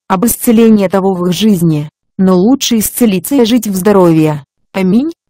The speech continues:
Это и называется «божественное здоровье». Когда вы живете в свободе от болезни, и не просто в свободе от болезни, но в свободе от страха болезни, от страха, что болезнь набросится на вас. И, наконец,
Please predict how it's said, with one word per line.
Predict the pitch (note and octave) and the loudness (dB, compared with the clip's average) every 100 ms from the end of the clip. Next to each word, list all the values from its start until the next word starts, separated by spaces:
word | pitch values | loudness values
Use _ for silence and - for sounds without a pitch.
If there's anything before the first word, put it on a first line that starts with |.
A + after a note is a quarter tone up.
| _ | _
Это | - G3+ B3+ | -4 -2 0
и | |
называется | A3+ G#3+ F#3+ F#3 A3+ A#3 - A3+ A3 - _ - | 0 0 0 2 0 0 -2 -4 -4 -8 _ -8
«божественное | F#3 G3+ F#3 G3 - F#3+ F#3 F#3+ | -2 -2 -2 -4 -4 -2 0 0
здоровье». | F#3 G3+ F3+ E3 D#3 D3+ C#3 _ _ - | 2 2 4 4 2 -2 -8 _ _ -10
Когда | G#3+ G3+ G#3+ | -6 0 2
вы | A3+ | 2
живете | F#3+ F#3+ F#3+ C#4 D4 | 2 0 2 0 -2
в | - | -6
свободе | A3+ G#3+ A3+ B3+ C4 | -2 0 0 0 0
от | G3+ | 0
болезни, | F#3 F3 E3+ D#3+ E3 D3+ D#3 - | 0 0 0 0 -2 -4 -8 -4
и | A3+ | 2
не | A#3+ | 2
просто | A#3 F#3+ F#3 - | 2 0 0 -4
в | F#3 | -8
свободе | - A3 G#3+ C4 C4 | -2 -2 0 0 0
от | A3 | 0
болезни, | F#3 F3+ E3+ D#3+ E3 D#3 D3 - - | 0 0 0 0 -2 -4 -8 -12 -4
но | F#3 | -4
в | |
свободе | - - C4+ G#3 G#3 F#3+ G#3 | -4 -4 -2 0 0 0 -2
от | - | -4
страха | - F3+ E3 F#3 | -4 -4 -2 -2
болезни, | F3 F3+ E3+ D#3+ E3 D3+ D3+ - | 0 0 0 0 -2 -4 -8 -8
от | F#3 F3+ | -10 -8
страха, | - A3 G3 F#3 E3+ D#3+ _ - | -6 -4 -4 -4 -8 -8 _ -18
что | - A3 | -6 -2
болезнь | A3+ G3 G3+ F3 | 0 2 2 2
набросится | F#3+ F3 A3 C#4 C#4 - - | 0 0 0 0 -2 -8 -4
на | G3+ | -2
вас. | F#3 D#3+ D3 - - _ _ - | -2 -2 -4 -10 -20 _ _ -4
И, | |
наконец, | G#3+ G#3 G#3+ G#3+ F#3+ E3 - | -2 0 0 2 0 -2 -8